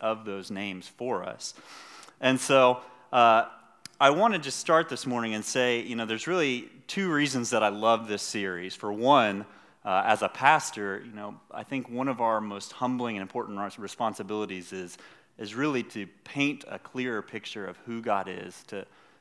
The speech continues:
to give people a, a more accurate understanding of that. Most of the time,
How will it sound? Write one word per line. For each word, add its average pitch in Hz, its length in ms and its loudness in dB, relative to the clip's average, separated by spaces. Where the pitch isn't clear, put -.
to 117 80 -8
give 131 340 -2
people 110 400 -4
a, 98 140 -2
a 101 80 -8
more 104 220 -6
accurate 110 460 0
understanding 101 800 -6
of 92 100 -10
that. 98 180 -2
Most 165 280 2
of 156 100 -2
the - 60 -14
time, 123 300 2